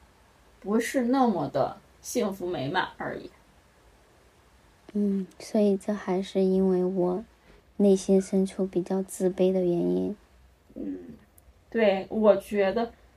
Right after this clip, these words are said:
Speaker 1: 就是可能是因为从小可能受到了一些外在的影响，然后对你的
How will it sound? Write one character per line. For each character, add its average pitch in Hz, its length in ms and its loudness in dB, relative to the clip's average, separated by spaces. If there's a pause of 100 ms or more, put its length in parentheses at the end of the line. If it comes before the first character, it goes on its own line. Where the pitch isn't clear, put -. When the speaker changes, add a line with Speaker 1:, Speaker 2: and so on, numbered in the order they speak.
(300)
Speaker 1:
就 220 220 2
是 202 80 -8
可 202 200 -8
能 180 180 -4
是 208 160 -2
因 202 160 0
为 196 160 -2
从 - 400 -6
小 139 400 -4
可 - 160 -10
能 - 180 -10
受 185 220 -2
到 170 220 -2
了 - 120 -8
一 - 120 -10
些 - 340 -10 (380)
外 175 240 2
在 170 240 0
的 151 120 -6
影 147 380 -8
响， 143 400 -6
然 147 160 -10
后 - 200 -8
对 175 220 -4
你 139 160 -8
的 104 240 -10